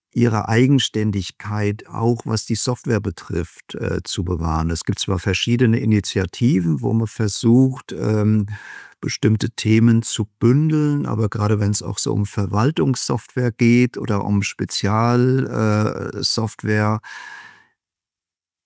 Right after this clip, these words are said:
guckt meines Erachtens doch jede Behörde auf, auf ihre eigene Eigenständigkeit.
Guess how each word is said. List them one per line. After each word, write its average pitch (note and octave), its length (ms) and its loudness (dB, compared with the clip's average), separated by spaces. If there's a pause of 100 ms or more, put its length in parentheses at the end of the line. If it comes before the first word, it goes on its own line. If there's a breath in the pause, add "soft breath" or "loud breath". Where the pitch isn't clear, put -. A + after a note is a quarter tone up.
(100)
guckt - 540 0
meines B2+ 440 2
Erachtens - 600 -6
doch A2+ 200 -2
jede A#2 360 4
Behörde A#2 1000 0
auf, A#2 760 -2
auf A2+ 280 -6
ihre G#2 220 -2
eigene A#2 960 4
Eigenständigkeit. B2 1300 -2